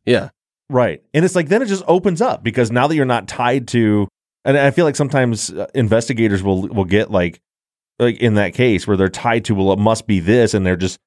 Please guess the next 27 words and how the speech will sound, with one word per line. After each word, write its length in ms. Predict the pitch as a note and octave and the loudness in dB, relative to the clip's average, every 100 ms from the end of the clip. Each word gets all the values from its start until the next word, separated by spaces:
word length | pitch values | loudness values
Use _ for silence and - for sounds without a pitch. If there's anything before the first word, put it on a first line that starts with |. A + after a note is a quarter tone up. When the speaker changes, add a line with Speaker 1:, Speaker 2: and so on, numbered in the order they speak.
| _ _ _ | _ _ _
Speaker 2:
and 100 | G#2+ | -2
they 60 | G2+ | 0
just 180 | D3+ - | 0 0
Speaker 1:
Yeah. 40 | |
Speaker 2:
keep 120 | C3+ | 0
going 220 | G#2+ A#2+ G2+ | 2 0 2
back 180 | A2+ | 0
to 60 | A#2 | 0
that 180 | G#2 F#2+ | 0 0
same 240 | C#3+ A2 | 0 2
well 320 | G2+ B2 A#2 | 2 4 2
and 100 | F#2 | 0
can't 220 | - A2 - | -2 -4 -2
find 240 | A2 F#2 | -2 0
an 80 | F2 | -2
answer. 320 | G#2+ B2 F#2 | -2 -4 -6
And 80 | F2 | -8
it's 140 | E2+ | -6
like, 160 | F#2+ G#2 | -6 -4
well, 80 | A#2 | -4
if 80 | |
we 60 | C3 | 0
get 120 | B2 | 2
out 120 | D#3+ | 2
of 40 | E3+ | 2
that 180 | G2 F2+ | 0 0
well, 360 | F2 F2 A2 | -2 -2 -4